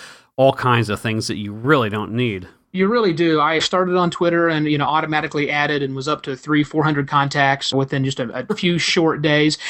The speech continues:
Speaker 2: And I was subscribing to an R S S feed of my feed plus the public feed, and it just simply doesn't work that way. I went through a, a little bit of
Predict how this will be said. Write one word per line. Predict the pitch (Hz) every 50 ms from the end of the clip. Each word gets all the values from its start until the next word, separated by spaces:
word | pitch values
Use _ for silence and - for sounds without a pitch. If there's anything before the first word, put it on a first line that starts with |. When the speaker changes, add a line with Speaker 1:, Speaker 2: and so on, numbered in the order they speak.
| - -
Speaker 2:
And | - 170
I | 170 175
was | 170 165
subscribing | - 156 - - - 196 185 185 180 185
to | 156 160
an | 156 147
R | 147 147
S | 143 139 135 -
S | 196 214 208 -
feed | - 196 196 190 190 185 175
of | 151 143
my | 160 165 170 180 180
feed | 180 - 180 170 151 139
plus | - 190 - -
the | - 127
public | - - 226 220 196 208 208 202 202 - - - - -
feed, | - - 202 -
and | 233 233
it | 226
just | 202 247 233 -
simply | 233 226 208 220 196 160
doesn't | 147 139 131 139 120
work | 143 160 180 185
that | - 135 131 120 120
way. | 120 117 120 123 131 131
I | 147 147
went | 143 156 185 190 196
through | - 180 170 160
a, | 151 143 147 -
a | 156 156
little | 151 165 175 170
bit | 151 151 156 151 147
of | 139 139 131